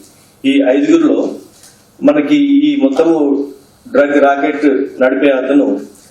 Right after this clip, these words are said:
డివైన్ ఎబుకా సుజీ అని అతను నైజీరియన్ అతను. అతను ఇప్పుడు ఇంకా పరారీలో ఉన్నాడు. అతని యొక్క మెయిన్ కీ అసోసియేట్ అనూహా బ్లెస్సింగ్ అని ఒక లేడీ, ఈమెను అరెస్ట్ చేయడం జరిగింది.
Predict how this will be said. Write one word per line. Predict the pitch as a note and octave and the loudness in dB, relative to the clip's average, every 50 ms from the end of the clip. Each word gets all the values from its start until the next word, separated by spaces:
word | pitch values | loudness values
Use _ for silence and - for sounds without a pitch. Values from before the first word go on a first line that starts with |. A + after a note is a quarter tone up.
| _ - A#2+ | _ -8 -4
డివైన్ | B2 C#3 C#3+ D3 D#3 D#3 - | -2 0 0 0 -2 -2 -2
ఎబుకా | C#3 C#3+ C#3+ C#3 D3+ - - D#3 D3 | 0 0 0 0 0 0 0 0 0
సుజీ | C#3+ - C#3 C3 B2+ - C#3+ C#3+ | 0 -2 -2 -2 -2 0 0 0
అని | C3+ B2+ C3 D3 C#3+ C3 - - - - C#3+ | 0 0 -2 -2 -2 -4 -4 -6 -6 -6 -6
అతను | B2+ - C#3 B2 | -4 -2 -2 -2
నైజీరియన్ | A#2+ A#2 A#2 B2 B2 C#3 C#3 C#3 C3 B2 B2 | 0 -2 -2 -2 -2 -2 -2 0 0 -2 -4
అతను. | A#2+ - B2 C#3 - - - - - - - - - - - | -4 -6 -8 -8 -8 -8 -10 -14 -20 -20 -20 -20 -12 -6 -4
అతను | C3 C3 C#3+ C#3+ C#3 | -2 0 2 2 2
ఇప్పుడు | C3+ C3+ C3 C#3 C3+ | 0 0 -2 -2 -2
ఇంకా | C3+ C3 C3 C3 B2 A#2 - A#2+ | -2 -2 0 0 0 0 0 0
పరారీలో | B2 C3 C3+ C3+ C#3 C3+ C3 B2+ | 0 0 0 -2 -2 -2 -2 -2
ఉన్నాడు. | A#2 A2 - G2+ G2+ G2+ - - - - - - - - _ _ _ _ _ _ _ - - _ _ _ _ _ - - | -2 -2 -4 -4 -6 -4 -4 -4 -4 -6 -10 -16 -20 -20 _ _ _ _ _ _ _ -20 -20 _ _ _ _ _ -6 -4
అతని | - C#3+ D3 D3 D3+ | -2 0 0 0 0
యొక్క | D3 - D3+ | 0 0 0
మెయిన్ | C#3+ C3+ C3+ C#3 C3+ C#3 C3+ D3 D#3+ F3 F3 - - | 0 0 0 -2 -2 0 0 0 2 0 -2 -2 -4
కీ | - E3+ F3 E3 | -2 0 0 0
అసోసియేట్ | D3+ C#3+ - E3 E3 - - - D4 - - - - - - - - - _ _ - | 0 0 0 0 0 0 0 0 0 2 0 -2 -4 -6 -10 -14 -18 -20 _ _ -2
అనూహా | - D3+ D#3+ E3 E3 E3 E3+ | 0 0 0 0 0 0 0
బ్లెస్సింగ్ | D#3+ - C#3 C3+ C#3 C#3+ - D#3 D3+ D3 C#3+ | 0 0 0 0 0 0 0 0 0 0 2
అని | C#3 C#3+ F#3 | 0 0 0
ఒక | F#3 E3 C#3+ - C4+ - - - - - - - _ _ _ _ _ _ _ - - _ - - A#2 | -2 -2 -2 0 -2 -2 -2 -4 -8 -10 -14 -20 _ _ _ _ _ _ _ -20 -12 _ -4 -2 0
లేడీ, | B2 C#3 C#3+ C#3+ C3 B2+ - - - - - - - - - - - | 2 2 2 2 0 0 -2 -4 -4 -8 -10 -16 -20 -20 -20 -4 -2
ఈమెను | C#3+ D#3+ E3+ E3+ D#3+ D3 | -2 0 2 2 2 2
అరెస్ట్ | C#3 D3 C#3+ C#3 - D3+ | 0 0 -2 -4 -4 -2
చేయడం | D#3+ D#3 D3 D3+ C#3+ | -2 -2 0 0 0
జరిగింది. | C3+ B2+ - - - G#2+ G#2+ - - - - - - | 0 0 -2 -2 -4 -8 -6 -6 -6 -4 -4 -6 -8